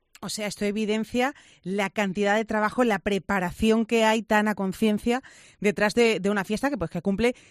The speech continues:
setenta y cinco años por algo, es de-, está declarada de, de interés turístico,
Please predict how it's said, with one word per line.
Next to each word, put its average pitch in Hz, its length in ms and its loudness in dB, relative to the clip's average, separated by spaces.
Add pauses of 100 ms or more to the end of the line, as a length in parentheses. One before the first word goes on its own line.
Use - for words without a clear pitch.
setenta 208 600 0
y 185 40 0
cinco 220 440 2
años 220 440 2 (300)
por 214 200 6
algo, 202 340 2
es - 260 -8 (220)
de-, 180 100 -2
está 202 240 -2
declarada 202 460 2
de, 170 400 -2
de 156 500 -2
interés 170 560 -4
turístico, 170 640 -2